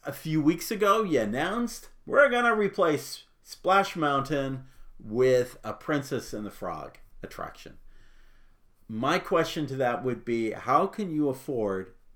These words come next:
during this economic period,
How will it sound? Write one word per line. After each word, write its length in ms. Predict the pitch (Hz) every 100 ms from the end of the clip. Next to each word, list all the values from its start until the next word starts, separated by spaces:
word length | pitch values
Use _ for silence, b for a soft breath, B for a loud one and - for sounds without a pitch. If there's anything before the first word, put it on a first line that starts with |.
| -
during 460 | 104 117 110 107 101
this 420 | 113 143 151 - - -
economic 720 | 131 135 117 107 104 98 -
period, 600 | - 117 101 82 76